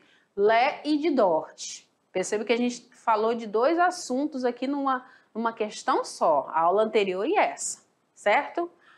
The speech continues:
Ah, associados à cervicalgia, essas dores na cervical, né, na, na, na parte posterior do pescoço,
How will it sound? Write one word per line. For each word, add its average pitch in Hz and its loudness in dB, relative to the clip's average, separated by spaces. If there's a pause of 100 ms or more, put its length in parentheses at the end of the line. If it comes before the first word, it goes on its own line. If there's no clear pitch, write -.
(260)
Ah, 214 4
associados 220 0
à 180 -2
cervicalgia, 196 -2
essas 208 -4
dores 190 0
na 175 -6
cervical, 196 0
né, 185 -6
na, 170 -8
na, 147 -16
na 160 -12
parte 180 -4
posterior 196 -2
do 170 -12
pescoço, 196 -2